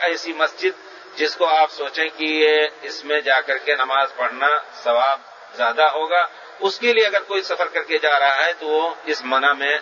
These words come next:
داخل ہے۔ تمام علماء نے اتفاق کیا ہے کہ یہ حرام سفر ہے، اس کو حرام سفر کیا جائے گا۔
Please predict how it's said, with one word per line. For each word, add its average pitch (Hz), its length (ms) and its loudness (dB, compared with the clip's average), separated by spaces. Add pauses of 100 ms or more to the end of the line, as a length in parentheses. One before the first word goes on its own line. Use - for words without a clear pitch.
(120)
داخل 123 320 0
ہے۔ 95 100 -6 (260)
تمام 208 280 0
علماء 180 260 0
نے 165 80 -2
اتفاق 156 560 0
کیا 139 240 0
ہے 151 80 2
کہ 160 180 -8
یہ 147 260 2 (420)
حرام 147 260 0
سفر 117 420 -2
ہے، 87 40 -6 (320)
اس 147 160 -2
کو 165 100 0
حرام 147 260 -2
سفر 131 220 -8
کیا 123 220 -4
جائے 104 180 -2
گا۔ 90 60 -12